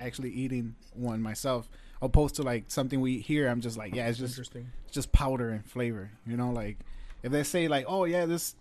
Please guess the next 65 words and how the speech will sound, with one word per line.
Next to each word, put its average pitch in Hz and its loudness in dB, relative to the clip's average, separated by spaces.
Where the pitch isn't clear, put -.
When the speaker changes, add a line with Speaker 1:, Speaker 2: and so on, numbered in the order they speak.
Speaker 1:
this 147 2
has, 151 2
like, 135 0
a 127 0
red 143 0
pepper," 143 -2
I'll 123 4
eat 151 6
it. 135 4
But 131 -4
it 127 -2
tastes 135 0
nothing 131 2
like 127 0
red 123 -2
pepper. 135 -2
It 135 0
just 120 -6
tastes 113 -4
spicy. - -10
Speaker 2:
<laughs> - 0
Speaker 1:
You 127 -2
know, 135 0
it's 135 0
just 120 -6
like, 117 -2
Speaker 2:
It's 123 2
Speaker 1:
it's, - -4
Speaker 2:
true. 170 2
It's 135 -2
just 131 -4
hot. 131 0
Speaker 1:
it's 127 -4
just 131 -4
hot. 139 2
Speaker 2:
It's 127 -8
just 127 -14
fucking 117 -8
hot. 113 -10
Speaker 1:
This 135 4
one, 156 0
I 143 2
could 156 0
actually 147 4
be 151 0
like, 131 2
"Okay, 135 0
this 143 0
has 139 0
a 117 -6
f-, - -16
taste - -2
to 78 -8
it." - -14
Not 127 2
like 123 2
anything 127 2
we 120 0
buy 120 2
here. 127 0
We're 120 -2
like, 104 -6
"Yeah, 113 0
it's 110 -4
just - -10